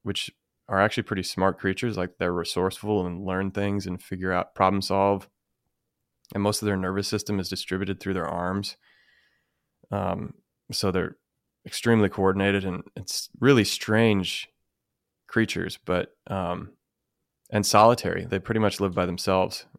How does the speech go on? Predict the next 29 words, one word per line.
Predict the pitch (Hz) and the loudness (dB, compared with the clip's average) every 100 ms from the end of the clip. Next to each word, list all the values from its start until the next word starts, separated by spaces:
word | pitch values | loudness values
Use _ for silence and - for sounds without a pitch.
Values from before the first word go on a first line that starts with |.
| - | -8
until | 95 98 92 - | -6 -4 -4 -4
mating | 95 92 92 | -4 -2 -4
time, | 90 92 87 | -4 -4 -4
and | 90 | -6
then, | 90 90 - | -8 -10 -10
then | 98 | -8
they | 92 87 | -8 -6
die. | 90 92 87 - _ _ _ _ _ _ _ _ - | -2 -2 -4 -10 _ _ _ _ _ _ _ _ -10
Um, | 98 92 87 - - _ _ _ _ _ _ _ _ _ _ - | -6 -4 -6 -8 -14 _ _ _ _ _ _ _ _ _ _ 2
but | 104 - - | 4 2 0
I, | 117 - | -4 -2
it, | 113 _ - - _ | -4 _ -20 -20 _
after | 113 113 | 2 6
I | 107 | 10
watched | 110 123 | 12 10
it | 113 | 8
with | 101 | 4
my | 95 | 6
brother, | 113 104 98 - | 6 6 4 0
that, | 104 95 - 123 | -2 -2 -2 0
that | 98 | 0
occurred | - 123 104 | 4 2 4
to | |
me, | 95 | 2
like, | 90 92 | 2 0
the | 98 | -2
modern | 98 101 101 98 | 2 2 2 0
versus | 95 92 | -2 -6
postmodern | - - 104 98 - 92 95 92 90 | -10 -6 -2 -2 -2 -2 0 -2 -4